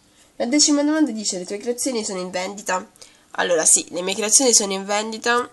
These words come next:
e, ehm, trovate tutte le mie cre-, le mie creazioni in vendita sulla mia pagina Facebook, che è quella che vedete ora qui di fronte.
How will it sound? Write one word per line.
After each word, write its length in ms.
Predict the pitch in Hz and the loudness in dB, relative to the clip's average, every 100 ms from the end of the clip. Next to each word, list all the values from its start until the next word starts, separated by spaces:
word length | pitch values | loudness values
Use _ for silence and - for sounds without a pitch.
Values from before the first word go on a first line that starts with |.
| - | -8
e, 280 | - 233 - | 2 4 4
ehm, 680 | 196 202 196 196 185 175 214 | 4 4 2 -2 -6 -8 -4
trovate 540 | 226 226 196 196 196 | 2 8 8 8 -2
tutte 220 | 214 233 | -4 0
le 100 | 220 | 0
mie 140 | 202 202 | 0 -2
cre-, 280 | 233 208 | -2 -2
le 140 | 196 208 | -4 -2
mie 160 | 220 | -2
creazioni 360 | 233 202 - 208 | -2 0 0 0
in 40 | |
vendita 380 | 196 254 262 233 | -2 -2 -2 0
sulla 180 | - 190 | 2 2
mia 160 | 190 190 | -2 0
pagina 400 | 190 190 190 190 | 0 0 -2 -4
Facebook, 560 | 180 185 - 214 240 | -2 -2 -2 -4 -4
che 120 | 220 | -4
è 100 | 185 | -10
quella 260 | - 185 175 | -6 -6 -6
che 120 | 175 | -8
vedete 440 | 170 180 185 - 175 | -12 -8 -8 -6 -6
ora 460 | 180 170 160 156 - | -2 0 0 0 -6
qui 120 | 180 | -8
di 100 | 226 | -8
fronte. 500 | - 175 156 226 | -6 -8 -2 -2